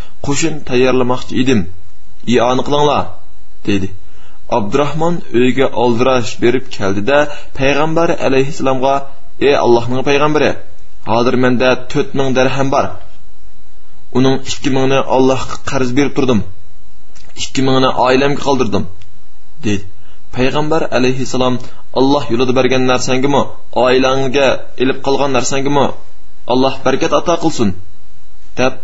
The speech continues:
duo qildi. Payg'ambar alayhissalom Tabuk g'azitiga chiqishni iroda qilganda, molga bo'lgan ehtiyoji odamga bo'lgan ehtiyojidan kam emas edi. Rum qo'shinining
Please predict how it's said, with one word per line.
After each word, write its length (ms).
duo 420
qildi. 320
Payg'ambar 640
alayhissalom 720
Tabuk 420
g'azitiga 680
chiqishni 500
iroda 360
qilganda, 480
molga 400
bo'lgan 400
ehtiyoji 680
odamga 500
bo'lgan 360
ehtiyojidan 720
kam 300
emas 320
edi. 220
Rum 320
qo'shinining 720